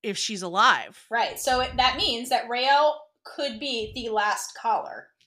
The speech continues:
Speaker 2: Yeah, so, like, again, Rael's in the same boat as Tally, where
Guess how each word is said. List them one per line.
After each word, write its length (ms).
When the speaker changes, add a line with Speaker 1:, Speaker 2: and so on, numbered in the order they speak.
Speaker 2:
Yeah, 200
so, 200
like, 260
again, 500
Rael's 400
in 100
the 100
same 300
boat 180
as 140
Tally, 400
where 320